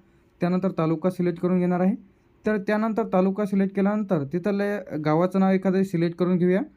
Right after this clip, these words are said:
गावाचं नाव सिलेक्ट केल्यानंतर तुम्हाला इथं इयर सिलेक्ट करायचं आहे. तर इथं आपण दोन हजार पंचवीस, अ, चोवीस पंचवीस सिलेक्ट करून घेऊया. सिलेक्ट केल्यानंतर इथं तुम्हाला खाली एक, अ, ऑप्शन दिसेल, तर यावरती आपल्याला कोणत्या योजनेचे चेक करायचं आहे.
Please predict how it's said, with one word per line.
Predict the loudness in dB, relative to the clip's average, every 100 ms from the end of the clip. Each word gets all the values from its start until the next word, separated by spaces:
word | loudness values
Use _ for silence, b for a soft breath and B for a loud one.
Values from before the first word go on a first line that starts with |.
| b b b b 0
गावाचं | 2 2 0
नाव | 0
सिलेक्ट | 0 -2 -2
केल्यानंतर | -2 0 0 0 0
तुम्हाला | -2 0 2 2
इथं | 0 -2 -4 -6 b b
इयर | 2 2
सिलेक्ट | 2 2 2
करायचं | 0 -2 -2 -2
आहे. | -2
तर | 0
इथं | 0 2
आपण | 0 0 0
दोन | 2 0
हजार | 0 -2
पंचवीस, | -2 -2 0 -2 -2
अ, | -2 0 0 -2
चोवीस | 0 0 0
पंचवीस | -2 -2 -2 -2
सिलेक्ट | -2 -2
करून | -2 0
घेऊया. | 2 0 -2 b b b b
सिलेक्ट | -4 0 0 0
केल्यानंतर | 0 2 0 0 0
इथं | 0 0
तुम्हाला | -2 0 2 0 -2 b b
खाली | 2 4 4
एक, | 2
अ, | 0 0 -2 _ -4
ऑप्शन | -4 0 0
दिसेल, | 0 -2 -4 -6 _ -2
तर | 0
यावरती | 2 2 0 0
आपल्याला | -2 0 0 0
कोणत्या | 0 -2 0
योजनेचे | 2 2 2 0
चेक | -4 -2
करायचं | -2 -2
आहे. | -6